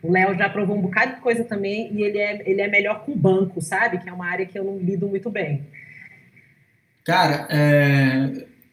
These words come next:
Speaker 2: primeira coisa, deixa aí seu Instagram no chat pra galera já aproveitar, deixa, que eu acho que eles tão pedindo.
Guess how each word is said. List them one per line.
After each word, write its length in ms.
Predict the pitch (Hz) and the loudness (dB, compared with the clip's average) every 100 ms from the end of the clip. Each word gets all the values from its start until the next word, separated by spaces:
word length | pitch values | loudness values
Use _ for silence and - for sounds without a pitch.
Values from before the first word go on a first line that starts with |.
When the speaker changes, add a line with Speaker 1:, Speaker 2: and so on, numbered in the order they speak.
| - - _ - | -10 -10 _ -2
Speaker 2:
primeira 300 | 160 208 208 | 2 4 4
coisa, 240 | 175 147 | 4 4
deixa 300 | 147 180 196 | 2 2 0
aí 100 | 190 | 0
seu 180 | - 175 | 0 0
Instagram 540 | 151 170 160 147 - - - _ - | 0 2 2 2 0 -4 -16 _ -4
no 320 | 160 156 143 | 2 4 4
chat 480 | - 160 185 - - | 2 0 0 -4 -4
pra 140 | 143 | 0
galera 260 | 139 139 139 | 2 2 2
já 100 | 143 | 0
aproveitar, 520 | 156 143 139 139 139 | 0 0 0 0 0
deixa, 320 | 135 165 - 151 | 2 0 -2 -4
que 100 | 143 | -4
eu 40 | |
acho 120 | 139 | -4
que 80 | 151 | -4
eles 100 | 143 | -4
tão 140 | 143 | -2
pedindo. 680 | 135 143 135 165 214 269 - | 0 0 2 2 2 0 -2